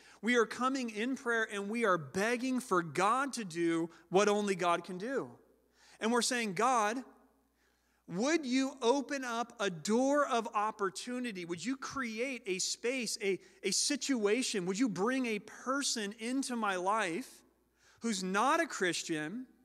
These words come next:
that I can share the good news with?" And secondarily, "God, would you open their heart so that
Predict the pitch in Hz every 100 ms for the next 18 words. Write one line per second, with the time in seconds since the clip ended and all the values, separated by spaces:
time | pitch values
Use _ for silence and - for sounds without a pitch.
0 | _ _ - 175 240 233 185 196 185 185
1 | 214 214 262 277 185 143 110 - _ _
2 | _ _ _ _ _ _ _ _ - -
3 | 220 311 302 226 240 - 269 240 240 196
4 | 233 285 240 208 170 208 247 220 214 175
5 | 196 269 262 202 220 277 - 262 226 226
6 | 220 185 214 262 170 190 - - _ _
7 | _ _ _ - - - 262 285 233 196
8 | 185 226